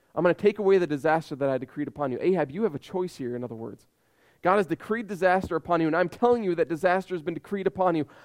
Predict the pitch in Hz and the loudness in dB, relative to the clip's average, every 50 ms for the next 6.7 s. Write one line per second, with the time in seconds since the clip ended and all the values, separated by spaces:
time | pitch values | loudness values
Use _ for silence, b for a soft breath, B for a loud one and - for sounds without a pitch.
0 | B - 208 214 240 247 240 226 196 185 202 190 160 - - 208 185 143 120 - | B 0 2 4 4 4 2 0 0 0 0 0 -2 -4 -6 -6 -4 -4 -6 -8
1 | B B B B B - 202 240 262 226 233 175 - - 208 208 214 - - 208 | B B B B B 2 2 4 4 2 -4 -2 2 4 4 4 4 2 0 -2
2 | 180 170 165 180 156 147 143 165 202 202 226 214 202 - 180 - - - 247 240 | -2 -2 -2 -2 0 0 0 -2 0 2 2 2 2 2 -2 -2 -2 -2 -2 -2
3 | 247 226 - 208 165 151 175 180 190 208 - - 196 190 175 151 160 160 160 175 | -2 -2 -2 -2 0 2 2 2 2 0 -2 -4 -2 -2 0 2 2 2 2 2
4 | 185 190 190 - b b b b b b b - - 170 160 175 156 143 143 170 | 2 0 -2 -6 b b b b b b b 0 0 2 2 2 2 2 2 0
5 | 185 196 170 185 202 208 214 202 - _ _ _ _ _ _ _ _ _ _ _ | -2 -4 -6 -8 -8 -6 -8 -8 -10 _ _ _ _ _ _ _ _ _ _ _
6 | _ - - - - 170 165 190 226 247 - - - | _ -14 -12 -6 -2 -2 0 0 -2 -4 -8 -14 -20